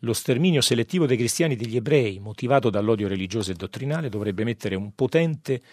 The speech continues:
disordine là dove regna l'ordine della misericordia, dell'intimità della fede, della rassegnazione, dell'irenismo. Se un vento di morte paralizza l'Africa, se etnie e denominazioni religiose sono sotto attacco sradicante,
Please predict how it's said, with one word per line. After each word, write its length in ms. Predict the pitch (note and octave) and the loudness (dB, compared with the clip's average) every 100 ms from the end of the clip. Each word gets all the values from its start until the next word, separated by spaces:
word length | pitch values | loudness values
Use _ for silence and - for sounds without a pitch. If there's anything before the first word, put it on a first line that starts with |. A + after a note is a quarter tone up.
| - - - - - _ _ | -20 -20 -20 -20 -20 _ _
disordine 720 | A2 F#3 - F#3+ A2+ F#2 G2 G2 | 0 4 8 8 8 2 -2 2
là 160 | C#3 | 2
dove 260 | A#2+ C3 D3 | 4 4 6
regna 320 | G3 F3+ C3 | 4 4 0
l'ordine 560 | B2+ E3 F#3 D3 C#3+ C3 | 4 6 4 2 -2 0
della 160 | B2 | 0
misericordia, 760 | A#2+ A2+ G#2+ G2+ A2+ F2+ D#2+ F#2 | 0 0 -2 0 0 0 -4 -8
dell'intimità 680 | G2+ G#2 G#2+ B2 A#2+ A#2 C#3 | -6 -6 -6 -4 -2 2 4
della 180 | B2+ | 2
fede, 400 | A2+ - G#2 F#2 | 0 0 0 -2
della 220 | F2+ F#2+ G2 | -6 -4 -2
rassegnazione, 920 | G2 - A#2 C3 C3 - G3+ G3+ C#3 | 0 2 0 -2 0 4 4 6 4
dell'irenismo. 1000 | B2 C3+ F#3 D#3+ C3+ G2+ F2 F#2 E2 - _ _ - - - - | 0 0 2 2 2 0 -2 -8 -10 -14 _ _ -20 -20 -20 -6
Se 140 | - G#2+ | 2 2
un 140 | A2 | 4
vento 360 | A#2+ F#3+ F#3+ C#3+ | 6 6 6 4
di 120 | D3 | 6
morte 480 | E3 A#2+ F#2 - F2+ | 8 8 4 -2 -2
paralizza 480 | G2 A2+ C#3+ A#2 | 0 0 0 0
l'Africa, 520 | C3+ A#2+ G#2 F#2 F#2 E2+ | 0 0 -2 -6 -4 0
se 260 | - A2+ | 2 2
etnie 580 | A2+ - D3+ F#3 E3+ D3 | 2 2 4 4 4 4
e 320 | C3 C3 C3 | 4 4 2
denominazioni 880 | - A2 G3+ F#3 D3 C3 - E3+ E3+ | -6 2 4 4 2 0 0 2 2
religiose 560 | C#3 B2+ A2+ E3 A2+ F#2 | 2 0 2 2 2 0
sono 220 | G#2 F#2+ | -2 -2
sotto 260 | A#2+ - G#2+ | -4 -4 -6
attacco 480 | - D#3 C#3+ - | 2 4 4 0
sradicante, 800 | F#2+ G#2 B2 D#3 F3+ G3 F#3+ - | -2 0 -2 -2 -2 -2 -2 -6